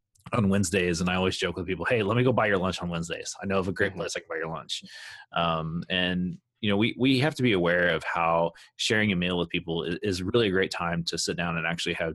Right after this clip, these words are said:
Speaker 1: genuine conversation where people aren't feeling rushed. Because, you know, if you eat too fast, you, you can get sick.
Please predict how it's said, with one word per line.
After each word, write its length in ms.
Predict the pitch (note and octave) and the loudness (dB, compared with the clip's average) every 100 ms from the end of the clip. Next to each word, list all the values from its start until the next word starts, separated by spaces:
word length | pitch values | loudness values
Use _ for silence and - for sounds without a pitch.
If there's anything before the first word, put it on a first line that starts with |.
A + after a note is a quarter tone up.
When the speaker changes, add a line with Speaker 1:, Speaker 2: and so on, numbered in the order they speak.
| E2 | -6
Speaker 1:
genuine 480 | - F#2 F2 E2 E2+ | -4 -4 -2 -4 -4
conversation 640 | E2+ D#2 E2 E2+ - D#2+ | -6 -6 -4 -4 -6 -10
where 80 | D#2 | -14
people 240 | - E2 E2 | -12 -10 -10
aren't 160 | D2+ - | -10 -8
feeling 200 | E2+ D#2 | -8 -8
rushed. 360 | D#2+ D2+ - | -8 -8 -10
Because, 260 | - F2+ - - - - - | -8 -8 -8 -16 -20 -20 -4
you 100 | C3+ | 0
know, 40 | A#2+ | 2
if 80 | |
you 80 | B2+ | 2
eat 240 | B2+ D#3+ - | 4 2 4
too 120 | B2 | 2
fast, 600 | C3+ A#2 F2 F2+ - - | 4 2 2 -2 -6 -12
you, 160 | G2 F#2+ F#2 | -10 -10 -8
you 200 | F#2+ F2+ _ _ _ | -10 -10 _ _ _
can 240 | - D#2+ E2 - | -8 -8 -8 -10
get 180 | - - | -10 0
sick. 320 | A2+ - | 0 0